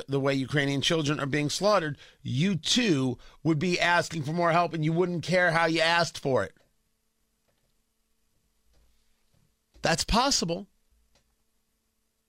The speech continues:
But this is on C N N, and this is supposed to be an official.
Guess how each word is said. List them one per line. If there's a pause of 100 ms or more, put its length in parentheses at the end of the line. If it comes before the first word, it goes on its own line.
(260)
But
this
is
on
C
N
N, (220)
and
this
is
supposed
to
be
an
official.